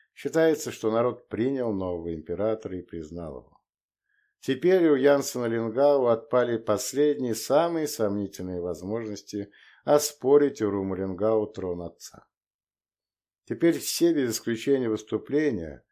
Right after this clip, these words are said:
против одиннадцатого императора, будут считаться бунтом и делом, что идет поперек обычаев и законов предков. А такие выступления начнутся, обязательно начнутся.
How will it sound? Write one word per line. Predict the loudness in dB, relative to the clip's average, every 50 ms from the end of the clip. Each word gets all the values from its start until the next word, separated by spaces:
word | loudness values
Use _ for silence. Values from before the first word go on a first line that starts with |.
| _ _ _
против | -8 -4 -4 -4 -4 -8 -14 -6 -6
одиннадцатого | -6 -6 -6 -8 -10 -10 -12 -14 -12 -10 -10
императора, | -10 -8 -8 -6 -4 -4 -4 -4 -6 -8 -8 -8 -10 -10 _ _ _ _ _ _ _ _ _ -2
будут | 0 2 4 4 2 2
считаться | 0 -4 0 2 4 4 4 4 0 -4 -4 -4
бунтом | -2 -4 -2 -2 -2 -2 0 0 0 0 0 -2
и | -4 -4 -6
делом, | -6 -4 0 2 4 4 4 2 0 -4 -6
что | -6 -4 -2 0 0
идет | 0 0 -2 -2 -2 -6
поперек | -10 -8 -4 -2 -2 0 0 -2 -2 -2 -4
обычаев | -4 -2 -2 -6 -6 -6 -8 -8 -6 -6 -6 -6 -6
и | -6
законов | -4 -4 -4 -6 -6 -8 -8 -6 -6 -8 -10 _ _
предков. | _ -16 -16 -16 _ _ _ _ _ _ _ _ _ _ _ _ _ _ _ _ _ _ _ _ _ _ _ _ _ _ _ _ _ _ _ _ _ 0
А | 0 2 4
такие | 4 2 2 2 2 4 4 4 4
выступления | 2 -2 -4 -6 -6 -4 -2 -2 -2 -2 -2 -4
начнутся, | -4 -4 -6 -6 -8 -8 -8 -8 -8 -10 -14 -12 -8 -8
обязательно | -6 -6 -6 -6 -6 -4 -4 -2 -4 -4 -6 -8 -14 -12 -12 -16
начнутся. | -16 -18 -20 -20 -20 -20 _ _ -20 -20 _